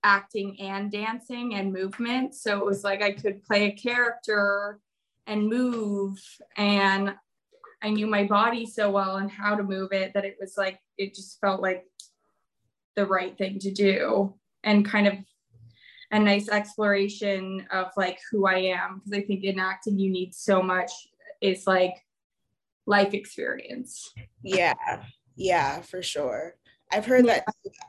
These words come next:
Speaker 2: I'm, I wonder, like, if it's the same, or not the same, but, like,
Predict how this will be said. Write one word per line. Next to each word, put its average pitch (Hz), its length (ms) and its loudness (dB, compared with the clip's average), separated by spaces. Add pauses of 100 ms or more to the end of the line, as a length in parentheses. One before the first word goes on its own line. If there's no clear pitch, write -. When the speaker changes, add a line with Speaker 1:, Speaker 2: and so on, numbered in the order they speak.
(120)
Speaker 2:
I'm, 240 440 2 (600)
I 233 120 4
wonder, 240 520 6
like, 190 420 2 (200)
if 214 180 0
it's 214 180 -2
the - 80 -8
same, 190 540 -6 (280)
or 226 140 4
not 226 260 0
the 196 80 -6
same, 185 440 0
but, 160 360 2
like, 156 300 -2